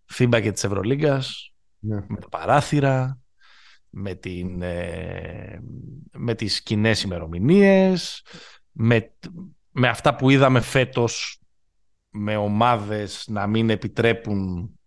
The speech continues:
Speaker 1: κατά το δοκούν σε παίχτες να παίξουν αναλόγως με το ποια παιχνίδια έχουν.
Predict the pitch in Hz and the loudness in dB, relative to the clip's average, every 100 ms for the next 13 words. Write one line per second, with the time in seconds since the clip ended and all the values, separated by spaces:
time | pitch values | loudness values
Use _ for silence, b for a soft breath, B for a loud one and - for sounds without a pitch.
0 | _ _ _ _ _ _ 120 110 107 113 | _ _ _ _ _ _ -2 0 0 2
1 | 110 98 - 120 110 92 - 104 - 101 | 2 -2 0 2 2 0 -2 -2 0 -2
2 | 107 98 92 110 101 104 92 92 98 104 | -2 -2 -2 -2 -2 -2 0 0 0 0
3 | 98 98 92 - 104 101 101 101 90 95 | -2 -4 -4 -2 -2 -2 -4 -6 -6 -6
4 | 95 - 85 78 78 | -6 -8 -12 -12 -16